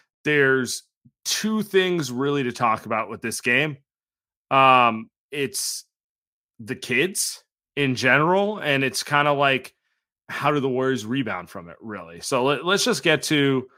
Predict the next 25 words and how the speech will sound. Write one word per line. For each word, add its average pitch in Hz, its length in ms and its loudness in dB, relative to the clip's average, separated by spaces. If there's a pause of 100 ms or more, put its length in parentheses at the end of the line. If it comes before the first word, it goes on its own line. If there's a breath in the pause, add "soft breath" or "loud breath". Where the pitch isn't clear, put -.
(560 soft breath)
let's 123 240 0
get 151 160 0
to 180 80 -2
the 156 80 -4
kid 135 260 2
segment, 113 500 0 (840)
frustrating 139 500 4
as 120 140 0
it 123 100 -2
is. 95 420 -8 (840)
Let's 101 220 -4
start, 131 480 6
let's 123 220 -6
start 135 600 4
where 131 280 2
everyone 139 320 2
wants 90 240 -4
us - 140 -10
to 98 60 -12
start, 95 360 -10
with 110 100 -14
James 123 360 -4
Wiseman 90 460 -8 (340)
right 117 240 2
now. 90 280 -10